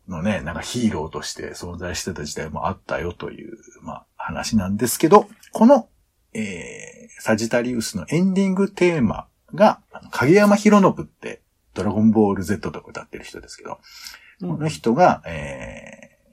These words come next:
Speaker 1: ー、あ、
Speaker 2: モニタリングとか出てる人ですね、最近ね。
Speaker 1: あ、そうなんだ。
Speaker 2: うん。
Speaker 1: えー、夢光年という、えー、歌を歌ってまして、で、この歌の作詞が阿久悠さんなんですけど、僕最近気がついて、
Speaker 2: ええ。
Speaker 1: あ、そうなんだと思って。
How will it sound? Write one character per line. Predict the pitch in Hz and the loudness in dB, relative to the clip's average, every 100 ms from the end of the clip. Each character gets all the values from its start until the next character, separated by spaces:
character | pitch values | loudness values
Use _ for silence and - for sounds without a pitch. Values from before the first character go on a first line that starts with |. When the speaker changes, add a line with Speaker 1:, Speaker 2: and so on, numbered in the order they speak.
| - | -2
Speaker 1:
ー、 | 139 | 0
あ、 | |
Speaker 2:
モ | 170 | 2
ニ | |
タ | 185 | 0
リ | 175 | -2
ン | |
グ | 175 | -2
と | 156 | -6
か | 110 | -8
出 | 98 | -12
て | 90 | -16
る | |
人 | - | -18
で | 95 | -20
す | 107 | -20
ね、 | - | -20
最 | 80 | -20
近 | - 104 | -20 -20
ね。 | 110 - | -14 -10
Speaker 1:
あ、 | - | -8
そ | - | -8
う | |
な | 78 - | -12 -16
ん | |
だ。 | - - - - - - - - - - 95 92 _ _ | -16 -16 -16 -12 -10 -8 -10 -10 -14 -16 -18 -18 _ _
Speaker 2:
う | 87 | -16
ん。 | |
Speaker 1:
え | 87 - | -14 -12
ー、 | |
夢 | 95 123 151 220 214 - _ _ _ | -2 4 6 6 4 0 _ _ _
光 | - 202 180 113 | 0 6 6 6
年 | 80 73 - | 2 -8 -14
と | - 78 | -18 -16
い | 73 90 | -8 2
う、 | 117 85 - _ _ - | 2 2 -2 _ _ -16
え | - 64 62 - - | -14 -14 -16 -18 -18
ー、 | |
歌 | 92 - | -8 -6
を | 69 | -6
歌 | 73 | -10
っ | - | -14
て | - | -12
ま | 82 | -10
し | - | -8
て、 | - 67 _ _ - _ _ _ _ _ - | -8 -12 _ _ -20 _ _ _ _ _ -10
で、 | 110 | -10
こ | - 147 | -8 -6
の | 151 151 | -4 -4
歌 | 151 160 | -4 -2
の | 143 | -2
作 | - 110 - | -2 -2 0
詞 | - 147 | 0 4
が | 104 | 4
阿 | 92 | 2
久 | - 165 | 0 2
悠 | 170 | 2
さ | - - | 0 -6
ん | - | -12
な | - | -16
ん | - | -18
で | - | -20
す | - | -16
け | - | -12
ど、 | 85 - | -12 -10
僕 | 87 - | -14 -4
最 | - 147 | 0 2
近 | 160 151 | 0 -2
気 | 135 | -2
が | 127 | -2
つ | - | 0
い | 110 | -2
て、 | 113 | -4
Speaker 2:
え | |
え。 | - | -6
Speaker 1:
あ、 | - - | -6 -6
そ | - | -4
う | 104 | 0
な | - | 0
ん | |
だ | - - | -2 -12
と | - | -16
思 | - | -20
っ | _ | _
て。 | - | -20